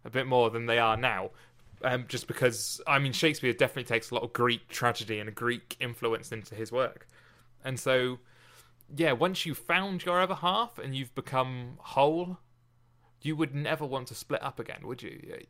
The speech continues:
That, and I guess that's coming into this. For, for it would, nothing could drive you apart because you're essentially become complete.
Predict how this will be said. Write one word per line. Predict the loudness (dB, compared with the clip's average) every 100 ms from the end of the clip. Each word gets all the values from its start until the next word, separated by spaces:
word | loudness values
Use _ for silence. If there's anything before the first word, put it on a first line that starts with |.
| -4
That, | -4 -2
and | -4
I | -2
guess | -4 -4
that's | -6 -6
coming | -6 -6 -6
into | -4 0
this. | 0 0
For, | -4 -2 -2
for | -4 -4 -6 -14 -20 _ _ _ -4
it | -4 -2
would, | -6 -8 -20 -20 -20 _ -6
nothing | -2 4 4 4 -4 -2
could | -4 -2
drive | 2 4 2
you | 0
apart | -2 -2 -2 -6
because | -4 -2 2
you're | 0
essentially | 2 -2 -2 -4 -4 -6 -16 -20 -20 -6
become | -2 2 0 0
complete. | -8 -6 -4 -6 -10 -20